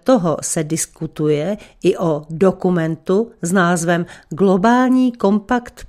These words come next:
pro bezpečnou, řízenou a legální migraci, vůči němuž se negativně vymezily mnohé vlády.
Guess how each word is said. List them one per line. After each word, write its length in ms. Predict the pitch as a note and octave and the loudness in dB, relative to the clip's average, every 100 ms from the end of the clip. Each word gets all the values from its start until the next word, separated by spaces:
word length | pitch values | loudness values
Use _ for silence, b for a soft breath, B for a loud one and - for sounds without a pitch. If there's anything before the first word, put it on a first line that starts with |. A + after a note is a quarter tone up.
| - | -2
pro 180 | G3 | 0
bezpečnou, 1040 | E3+ D3+ D#3+ - - D#3+ - E3 D#3 D#3+ G#3+ b b F#3 | 0 -2 -4 -2 -4 -4 -4 -4 -4 -4 -8 b b -2
řízenou 760 | G#3 G3+ E3 F3 E3+ D3+ D#3+ F#3 B _ | 0 0 0 0 0 0 -2 -6 B _
a 100 | E3+ | 2
legální 680 | F3 F3+ F3 A3+ A3+ A#3+ A3+ | 4 4 4 2 4 4 2
migraci, 720 | F3 E3 E3 E3 - F3+ G#3+ A#3 B B B | 2 0 -2 -4 -4 -2 -2 -6 B B B
vůči 500 | E3+ F#3 C4 - F#3+ | -6 -2 0 0 0
němuž 560 | E3 F3 G#3 B3+ F3+ - - | 0 2 4 2 0 -6 -8
se 220 | - F3 | -2 -2
negativně 680 | E3+ F3+ F#3 G#3 A3 G#3+ A3+ | 0 0 -2 0 0 0 0
vymezily 560 | F#3 E3+ E3+ E3+ E3+ | 0 0 -2 0 0
mnohé 420 | E3 D#3 E3 E3+ E3 | -2 -2 -2 -2 0
vlády. 460 | G3 G#3 E3 C3+ | 2 2 2 -4